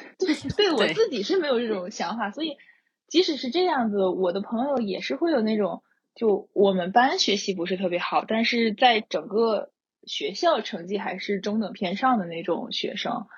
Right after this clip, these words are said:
Speaker 1: 然后他可能就会相对要惨一点，因为我当时有见过他被我们的老师拎出去说：“啊，你天天跟谁谁谁在一起，为什么你就不能去学习一下人家怎么怎么样？”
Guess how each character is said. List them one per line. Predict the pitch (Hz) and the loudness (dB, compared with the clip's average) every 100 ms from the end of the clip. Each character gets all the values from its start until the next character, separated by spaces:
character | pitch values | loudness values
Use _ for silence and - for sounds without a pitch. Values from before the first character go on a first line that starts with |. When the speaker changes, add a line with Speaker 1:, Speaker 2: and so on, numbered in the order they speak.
| - - _ _ _ _ _ | -20 -20 _ _ _ _ _
Speaker 1:
然 | 220 | 4
后 | 247 | 4
他 | 254 - 330 359 | 4 -2 0 -2
可 | - 202 | 0 -2
能 | 170 175 | -2 -2
就 | 208 | 2
会 | 214 185 - - _ _ - | 4 2 0 -10 _ _ -2
相 | 247 240 | 2 4
对 | 247 | 4
要 | 220 | 0
惨 | 208 - - - | -2 -6 -6 -8
一 | |
点， | 190 185 - | -8 -8 -4
因 | 208 247 | 0 2
为 | 269 262 _ _ _ | 2 -2 _ _ _
我 | _ 196 185 | _ 0 2
当 | 226 277 | 2 0
时 | 330 - 196 214 | -2 -4 -2 0
有 | 190 - | 0 -2
见 | - 220 196 | -2 0 2
过 | 190 170 | 2 4
他 | 175 - 202 | 2 -2 -2
被 | 208 226 | 0 0
我 | 180 - | 0 -2
们 | - | -6
的 | 175 | -4
老 | 170 147 196 | -2 -2 -4
师 | 196 - 175 | -10 -6 -4
拎 | 175 180 | -2 -4
出 | 185 | -4
去 | 185 180 | -2 -2
说 | 180 180 180 - - - | 0 2 2 0 -16 0
：“啊， | 214 | 2
你 | 214 | 2
天 | 175 214 214 | 2 2 2
天 | 220 214 | 4 4
跟 | 208 214 | 2 2
谁 | 208 | 2
谁 | 190 202 | 2 2
谁 | 202 165 | 2 -2
在 | 170 208 196 | 2 4 4
一 | 190 | 2
起， | - 170 | 0 0
为 | 185 | 2
什 | 208 | 2
么 | 185 | 0
你 | 175 160 | -2 0
就 | 175 170 - - | 2 2 0 -4
不 | 247 254 | -4 0
能 | 185 - 170 | 0 -2 -4
去 | 190 - 202 | -4 0 0
学 | 190 - - - 202 | 0 -2 -2 2 2
习 | - - 185 | 2 -2 -4
一 | 185 - | -4 -8
下 | 175 190 170 165 | 2 6 6 4
人 | 165 - | 2 2
家 | 185 170 170 | 4 4 2
怎 | 170 | -4
么 | 165 | -4
怎 | 175 | -4
么 | - | -4
样？” | 165 160 - | -6 -6 -6